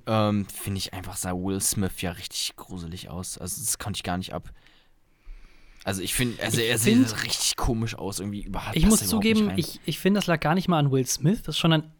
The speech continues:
Speaker 2: sondern für mich persönlich lag's eher daran, äh, weil ich halt nur Robin Williams, der ja, ähm, die Stimme für den Genie in der Comic-Verfilmung dann
Speaker 1: Ja.
Speaker 2: gemacht hatte.
Speaker 1: Der Ehemann
Speaker 2: Und
Speaker 1: von
Speaker 2: gerade
Speaker 1: Sarah
Speaker 2: auch die
Speaker 1: Connor. Ja.
Speaker 2: <laughs>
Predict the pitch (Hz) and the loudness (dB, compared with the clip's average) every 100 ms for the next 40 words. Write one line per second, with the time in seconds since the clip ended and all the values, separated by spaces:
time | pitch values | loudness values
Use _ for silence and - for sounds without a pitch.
0 | - _ _ 147 151 151 147 147 143 233 | -20 _ _ 4 4 4 2 4 6 4
1 | - 160 147 220 240 165 156 - 170 175 | 4 4 4 4 2 -2 -4 -4 -2 0
2 | 165 165 165 180 180 156 160 160 147 143 | 2 4 4 2 2 4 4 4 4 4
3 | 147 185 - 160 156 160 156 165 160 147 | 4 -2 0 2 4 6 6 6 4 2
4 | 156 165 151 131 175 190 135 165 202 - | 4 6 6 6 6 6 4 2 2 -2
5 | 127 127 123 120 - - - - - 139 | 0 2 2 0 -4 -16 -20 -20 -4 0
6 | 127 127 123 120 - 170 180 170 156 156 | 2 2 0 -2 4 8 8 6 4 6
7 | 151 151 147 151 135 156 156 151 - 135 | 6 8 8 8 6 6 6 6 4 2
8 | 123 - 196 - 147 - 123 123 123 120 | 2 2 2 2 -2 2 2 2 2 2
9 | 120 120 117 131 - 147 - 117 113 131 | 2 0 -2 -4 -2 -2 0 2 4 6
10 | 127 120 143 147 120 117 131 151 104 - | 6 6 6 6 8 8 6 6 4 -2
11 | - - - - - - - - - - | -14 -20 -12 -10 -10 -16 -20 -20 -20 -20
12 | - - _ | -20 -20 _